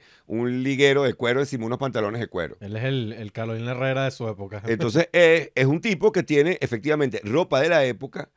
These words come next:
Speaker 1: que se podía comprar en la época, y cosas de la época, y lentes que se podían comprar en la época, pero nadie los había visto en un solo carajo.
Speaker 2: Sí.
Speaker 1: Es
Speaker 2: No.
Speaker 1: como un Bad,
Speaker 2: Nadie le
Speaker 1: Bad
Speaker 2: había tomado
Speaker 1: Bunny,
Speaker 2: foto, al
Speaker 1: que uno ha
Speaker 2: parecer.
Speaker 1: visto vainas de Bad Bunny que dice, "Ok,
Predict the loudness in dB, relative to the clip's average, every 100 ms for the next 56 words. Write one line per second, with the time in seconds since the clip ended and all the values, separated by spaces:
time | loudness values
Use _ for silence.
0 | _ _ -6 -4 2 0 2 2 4 2
1 | 0 -4 -2 -2 2 4 6 4 2 2
2 | 6 6 6 0 0 0 2 2 2 2
3 | 6 6 4 -2 0 0 2 2 4 4
4 | 2 2 0 -2 -4 -2 -2 0 0 -2
5 | -6 _ _ _ _ _ -14 -12 -12 _
6 | _ _ _ _ _ _ 2 2 4 4
7 | 8 8 6 -2 0 2 2 2 6 6
8 | 8 8 6 4 -2 -2 -6 -2 4 6
9 | 6 4 4 4 6 6 4 4 2 0
10 | 0 -2 -2